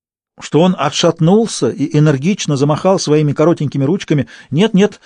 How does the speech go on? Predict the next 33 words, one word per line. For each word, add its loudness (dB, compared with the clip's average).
племянница, 2
ни 4
за 2
что. -4
И 2
не 4
проси. -4
Ты 0
хоть -4
понимаешь, 2
чего 0
ты -2
от 0
меня 4
добиваешься? -4
Эти -2
мерзавцы 2
убили 0
царя, 2
которого 2
охраняли 2
день 0
и 2
ночь. 0
А -4
я 2
что, -4
по-твоему, 0
царь? 0
Кто 0
станет 0
меня 4
охранять, 2